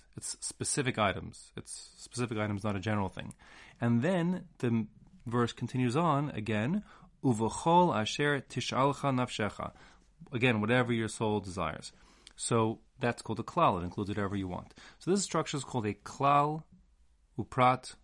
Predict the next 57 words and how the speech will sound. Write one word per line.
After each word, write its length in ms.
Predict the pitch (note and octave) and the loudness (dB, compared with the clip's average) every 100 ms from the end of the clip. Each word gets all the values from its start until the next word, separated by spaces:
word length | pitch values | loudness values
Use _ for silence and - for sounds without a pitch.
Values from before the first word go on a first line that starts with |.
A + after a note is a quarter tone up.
| - | -12
uklal, 640 | A2 - A2+ A2 C#3+ A#3 A#3+ _ _ _ _ _ _ - | -10 -6 0 2 2 -2 -10 _ _ _ _ _ _ -6
and 400 | A2+ A2 G#2 - | -2 0 -2 -4
there 100 | A2+ | -4
are 100 | A2 D3+ | -2 0
certain 160 | B2+ | 2
rules 160 | B2+ A2+ | 2 2
that 80 | G2+ | -2
apply 300 | - G2+ G2 | -2 -4 -2
to 120 | C3 | -2
it. 140 | G#3 - - - - | -4 -8 -20 -20 -4
I 100 | A2+ | 0
actually 240 | C3+ C3+ | 0 0
very 120 | A#2+ A#2 | 0 0
much 200 | A#2 A2 | 0 -2
would 60 | |
like 120 | G#2 | -4
to 160 | - - - - | -4 -12 -14 -14
explain 320 | - - B2 | -14 -4 0
how 160 | A2 G#2+ | 0 0
the 60 | G#2 | -2
klal, 280 | - A2 | 0 0
uprat, 260 | G#2 G#2 G2+ | 0 -4 -4
uklal 220 | - G2 | -4 -2
works, 280 | G2 D3+ - | 0 -2 -2
as 120 | G#2+ | -6
well 120 | G2 | -4
as 100 | F#2+ | -4
how 80 | - | -4
the 100 | F#2+ | -8
klal 240 | - - F#2+ | -6 -2 0
and 100 | E2+ | 4
prat 220 | B2 A#2 | 2 2
works 240 | A2 - | -4 -6
versus 180 | - F2 | -8 -8
the 60 | - | -8
prat 280 | - G2+ F2+ | -8 -6 -6
and 100 | F#2+ | -4
klal. 300 | C#3 D3 D3+ - - - - - | -2 -2 -2 -12 -20 -20 -14 -4
And 120 | A#2 | 0
I'm 80 | A#2 | 2
gonna 120 | A#2+ | 2
save 200 | - E3 | 0 -2
that 100 | E3 | -4
to 80 | - | -4
the 160 | B2+ | -2
end 140 | D3 D#3 | 2 2
of 40 | |
the 80 | A#2 | 2
recording, 600 | G#2 - G#2 G2 F3+ G#3 - - - | -2 -2 -2 0 -2 -2 -8 -20 -10
because 280 | G#2 A2 F#2+ | -4 -2 0
some 140 | A#2 | -2
people 180 | A2 G#2+ | -2 -2
might 140 | G2+ | 0
not 120 | G2+ G2 | 0 -2
wanna 140 | G2 | -4
hear 180 | G#2 C#3 | -2 -2
it, 160 | C3+ | -2